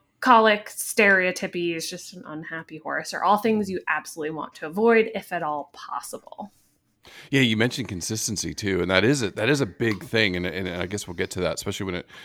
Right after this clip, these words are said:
Speaker 2: talks about diet and training and things like that. It, it is those sudden changes, and, and I know that is a,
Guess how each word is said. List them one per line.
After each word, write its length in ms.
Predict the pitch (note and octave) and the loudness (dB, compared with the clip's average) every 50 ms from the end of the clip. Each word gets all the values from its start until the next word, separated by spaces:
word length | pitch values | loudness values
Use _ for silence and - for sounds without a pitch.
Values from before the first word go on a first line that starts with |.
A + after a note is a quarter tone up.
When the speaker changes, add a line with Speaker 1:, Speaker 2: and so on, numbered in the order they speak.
| - - _ | -20 -20 _
Speaker 2:
talks 180 | - - A2 - | -10 -10 -6 -6
about 200 | - - - - | -6 -8 -6 -4
diet 400 | F#2 D2 E2+ F#2 F2+ F2+ F2+ - | -2 2 4 4 4 2 0 -4
and 100 | - - | -10 -12
training 420 | - - F#2 F2 F2 F2 F2 F2 | -8 -4 -4 -2 -2 -2 -2 -4
and 140 | E2+ E2 E2 | -4 -6 -6
things 240 | - F2 E2+ E2 - | -6 -8 -8 -6 -8
like 200 | E2 E2 - - | -8 -10 -8 -4
that. 360 | F#2 F2 E2+ F2 E2+ E2 - _ - - - - - - - _ _ _ - | -2 0 2 2 0 -2 -4 _ -20 -20 -20 -20 -20 -20 -20 _ _ _ -10
It, 360 | - F2 D#2+ D#2+ D#2 - - - | -8 -8 -6 -8 -8 -10 -10 -10
it 320 | F#2 - - - G#2 F2+ | -10 -10 -8 -8 -8 -6
is 240 | D#2+ F#2 A#2 A2 A2+ | -4 -2 0 2 4
those 200 | A2 G2+ F#2 - | 4 4 4 2
sudden 360 | - A#2 A2 G2 F#2+ F2+ E2 | 4 6 6 6 6 2 -2
changes, 640 | - - G2 F#2+ F#2+ F2+ E2 F2 E2+ D#2+ D#2+ D2+ - | -2 0 2 2 2 2 0 0 -2 -2 -2 -6 -8
and, 180 | F#2 F2 F2 | -6 -6 -4
and 160 | - - G2 F#2+ | -2 2 4 4
I 80 | F#2+ | 6
know 140 | G2+ G2+ F#2+ | 6 6 6
that 180 | F2+ F#2 F#2 F#2 | 6 6 6 4
is 160 | F#2 E2 F2 | 4 0 -2
a, 80 | E2+ | -6